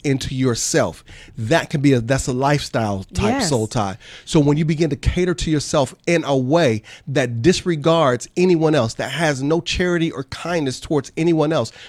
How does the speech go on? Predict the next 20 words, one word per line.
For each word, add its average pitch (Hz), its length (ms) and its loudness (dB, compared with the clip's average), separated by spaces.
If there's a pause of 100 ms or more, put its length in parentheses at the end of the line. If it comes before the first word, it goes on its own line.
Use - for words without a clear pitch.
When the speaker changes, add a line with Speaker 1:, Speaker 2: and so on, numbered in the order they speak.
Speaker 1:
where 156 160 6
you 151 260 -2
don't 196 320 -2
care, 185 300 2
where 135 160 0
you 175 100 -2
become 175 400 -2 (200)
so 208 400 -4
twisted - 560 -4 (220)
that 156 180 2
you 180 60 -2
begin 170 240 2
to 147 80 4
use, 139 500 2
control, 147 800 -2 (280)
and, 156 200 2
and 143 200 2
maneuver 143 560 2
and 139 180 0
manipulate 147 640 0